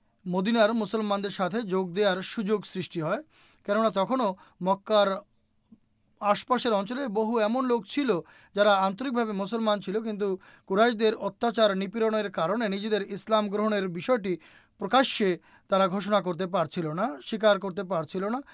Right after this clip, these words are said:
আর নিজেদের দারিদ্রতা এবং দুর্বলতার কারণে হিজরত করার সামর্থ্যও তাদের ছিল না, কেননা কুরাইশরা এমন লোকদের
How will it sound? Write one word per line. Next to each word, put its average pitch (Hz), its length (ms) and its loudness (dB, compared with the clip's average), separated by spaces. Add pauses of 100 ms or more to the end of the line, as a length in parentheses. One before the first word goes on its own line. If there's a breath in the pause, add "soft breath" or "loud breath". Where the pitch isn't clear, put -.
(200 loud breath)
আর 190 260 0
নিজেদের 214 380 0
দারিদ্রতা 190 760 0
এবং 214 240 -2
দুর্বলতার 202 500 2
কারণে 190 380 0 (380 soft breath)
হিজরত 196 320 0
করার 214 220 2
সামর্থ্যও 226 600 0
তাদের 180 340 0
ছিল 185 200 -4
না, 185 200 -6 (280 loud breath)
কেননা 220 200 4
কুরাইশরা 214 420 0
এমন 202 260 2
লোকদের 196 360 0